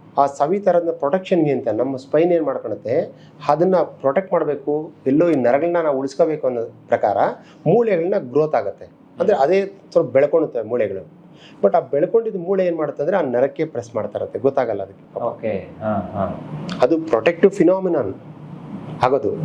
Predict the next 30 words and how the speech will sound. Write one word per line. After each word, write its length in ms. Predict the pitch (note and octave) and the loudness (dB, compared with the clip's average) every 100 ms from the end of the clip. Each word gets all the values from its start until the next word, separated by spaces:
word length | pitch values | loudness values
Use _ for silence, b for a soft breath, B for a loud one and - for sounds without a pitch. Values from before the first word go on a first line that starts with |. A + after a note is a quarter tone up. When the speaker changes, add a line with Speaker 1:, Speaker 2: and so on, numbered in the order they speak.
| D#3+ - - - B B - | -6 -8 -10 -10 B B 0
Speaker 1:
ನರನ 240 | A#2 C3 E3+ | 2 4 2
ಉಳಿಸ್ಕೊಳಕ್ಕೆ, 680 | E3+ D#3+ E3+ D3+ - F#2+ - - - - - - | 0 0 0 0 2 -2 -2 -18 -20 -20 -6 0
ನನ್ಗೇನೋ 300 | A#2+ C3 D3+ | 4 4 4
ತೊಂದ್ರೆ 260 | C3+ C3 | 2 2
ಆಗ್ತಾ 240 | C3 B2 B2 | 2 0 -2
ಇದೆ, 160 | A#2+ | 0
ನೋವು 180 | A#2 B2+ | 0 0
ಬರ್ತಾ 260 | B2 A#2+ A#2 | 0 0 -2
ಇದೆ 140 | A2 | -2
ಅಂತ 160 | A2+ A2+ G3+ - - - - - - - B2+ | -4 -4 -4 -6 -20 -20 -20 -20 -20 2 4
ಮಾಡುತ್ತೆ 360 | C3 A#2 G2+ G2 - - - - - | 4 2 -2 -4 -14 -20 -20 -18 -2
ಪ್ರೊಟೆಕ್ಷನ್‌ಗೋಸ್ಕರ, 720 | - C3+ D#3+ D#3 B2+ G#2+ - F#2+ - | 2 2 2 2 2 0 -4 -6 -2
but 140 | - | -2
ಅದು 200 | - F#3+ D#4 - - | -2 -2 -4 -10 0
ನರಕ್ಕೆ 520 | B2 D3 D#3 - C4 - - - | 2 2 2 -2 -2 -2 -4 -4
ತೊಂದರೆ 260 | - C3+ A#2 | -2 -2 -2
ಕೊಡುತ್ತೆ. 360 | A2+ F#2+ - - - - - - - | -6 -10 -12 -12 -10 -10 -10 -6 0
ಇದು 340 | D3+ - - B2 | 0 -2 -2 0
ನಮ್ಗೆ 160 | C3+ | 4
ಒಂದು 160 | G#3 A2+ | 4 4
ಲಂಬಾರ್ 420 | A#2+ A#2+ A#2 G#2 | 0 2 0 0
ಅಂತ 180 | F#2+ G2+ - - | -6 -14 -18 -12
Speaker 2:
ಓಕೆ. 200 | A2+ B2 | -4 2
Speaker 1:
ಏರಿಯಾ 240 | A2 F#2+ | 2 0
ಈಗ. 120 | F2+ - | -8 -12
Speaker 2:
ಹಾ, 340 | A#2 A2 F#2+ | -10 -10 -10
ಹಾ. 200 | G#2+ G#2+ | -12 -12
Speaker 1:
ಸೊಂಟದ 340 | - C#3+ C3 C3 | -2 0 2 0
ಭಾಗ. 220 | G2 F#2+ | 0 -6
Speaker 2:
ಹಾ. 520 | F#2 - A#2 A2+ - | -10 -12 -6 -6 -6